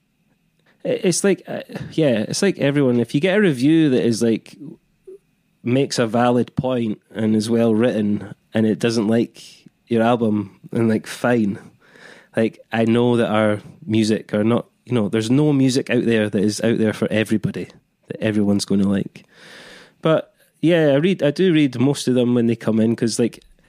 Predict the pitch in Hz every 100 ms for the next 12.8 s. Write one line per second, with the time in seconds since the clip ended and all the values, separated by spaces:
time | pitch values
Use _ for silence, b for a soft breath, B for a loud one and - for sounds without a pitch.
0 | b - 139 135 131 123 117 117 - -
1 | - _ - 117 135 127 - 113 143 147
2 | - 123 113 107 104 - 147 117 104 104
3 | 104 - 107 - - _ - 131 135 123
4 | 120 117 110 117 131 117 104 - _ -
5 | 110 110 110 - - B B B B 135
6 | 139 123 156 185 180 143 - 131 123 156
7 | 170 - 139 113 123 127 120 117 113 110
8 | - 117 120 117 - 120 113 110 107 107
9 | 113 120 113 101 B B B B _ _
10 | 120 131 131 - 123 - 151 139 151 151
11 | 117 110 - 160 170 143 98 117 - -
12 | 135 123 - 143 127 113 113 -